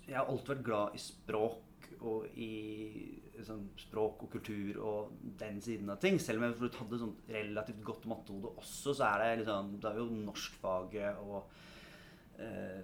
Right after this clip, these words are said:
som kanskje var det jeg var aller mest glad i, særlig når man fikk muligheten til å skrive ting selv. Altså, jeg fikk lov til å skrive egne historier, eller man skulle jobbe med poesi, eller man skulle jobbe med, da, da begynte jo, da hadde jeg det gøy. Eh, mm.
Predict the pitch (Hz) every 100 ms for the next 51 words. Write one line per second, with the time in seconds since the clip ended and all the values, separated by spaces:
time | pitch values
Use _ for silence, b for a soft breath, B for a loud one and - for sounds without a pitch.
0 | 95 - 120 117 131 110 - 107 98 104
1 | 101 104 107 - 107 98 131 - - 135
2 | 110 95 113 120 101 110 107 110 104 90
3 | 90 98 98 98 98 - 117 104 101 98
4 | 95 - 113 120 104 107 87 98 - 101
5 | 95 92 95 104 101 95 90 90 95 101
6 | 92 92 98 95 92 95 90 - 101 87
7 | 90 92 90 95 92 87 87 95 90 95
8 | 107 113 104 110 110 120 120 117 113 107
9 | 95 90 - - 101 110 90 - 92 92
10 | 90 - - - - 101 110 120 117 -
11 | 107 107 110 - - - 110 104 101 95
12 | - - - - -